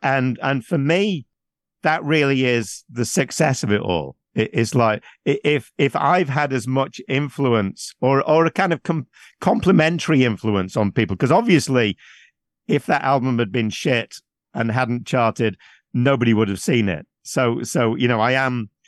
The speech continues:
I am, you know, hanging on the coattails, but, but because it works, uh, because, you know, it was, it was the, the second album in. I'd alre-, I'd been working with Duran for about eighteen months by then,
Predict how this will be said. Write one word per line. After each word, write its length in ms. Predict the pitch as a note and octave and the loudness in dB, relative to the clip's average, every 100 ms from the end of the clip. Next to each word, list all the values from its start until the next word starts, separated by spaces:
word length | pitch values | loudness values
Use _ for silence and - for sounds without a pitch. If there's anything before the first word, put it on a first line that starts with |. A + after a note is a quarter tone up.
| _ _ _ - | _ _ _ -10
I 180 | D3 C3+ | -4 -2
am, 220 | C3 B2+ - | -2 -6 -8
you 180 | D#3+ | -4
know, 140 | A#2+ A#2 | -2 -2
hanging 380 | - D#3 C#3+ B2+ | -4 -4 -2 -2
on 120 | A#2 | -2
the 80 | A#2 | -2
coattails, 800 | D3+ D3 - A2+ F2 E2 - _ _ _ _ - | -2 -4 -2 -4 -2 -6 -12 _ _ _ _ 0
but, 240 | D3+ D3+ _ _ | 0 0 _ _
but 160 | D3 C#3+ | -4 0
because 360 | C#3+ - F#3 F#3 | -2 0 0 0
it 140 | D#3 | -2
works, 800 | C3 C#3+ B2 D3 _ - - - _ - - | 0 2 2 0 _ -16 -16 -18 _ -20 -4
uh, 120 | B2+ B2+ | -2 0
because, 420 | C3+ C#3+ D#3 C3 | 0 2 2 2
you 100 | C#3+ | 2
know, 140 | C#3 | 2
it 140 | C3 D3 | 2 0
was, 240 | C3+ - | -2 -2
it 160 | - D3 | -2 0
was 340 | C3+ B2+ A2 | 2 0 -2
the, 320 | - B2+ B2+ B2 | 0 2 2 0
the 100 | A#2+ | -4
second 400 | - D#3+ F#3+ C3+ | 0 -2 0 0
album 320 | C3 B2 A#2+ | 0 0 0
in. 200 | A2+ A#2+ | 0 -2
I'd 140 | B2+ A2 | -4 -4
alre-, 300 | B2 B2+ - | -4 -2 -4
I'd 100 | A2+ | -2
been 160 | A#2 | 2
working 360 | A2+ C3+ - C3 | 2 2 0 0
with 140 | A#2+ | 0
Duran 380 | - A#2+ A#2 A2+ | 0 0 2 -2
for 260 | - A#2+ G#2+ | 0 0 0
about 220 | G#2+ A2+ | 0 -2
eighteen 400 | A#2+ A#2+ B2 A2 | -2 -4 -2 0
months 300 | A2 G#2+ A2+ | 2 0 -4
by 240 | - G#2+ G2+ | -4 -2 -2
then, 420 | G#2 G2+ G#2 | -2 0 -2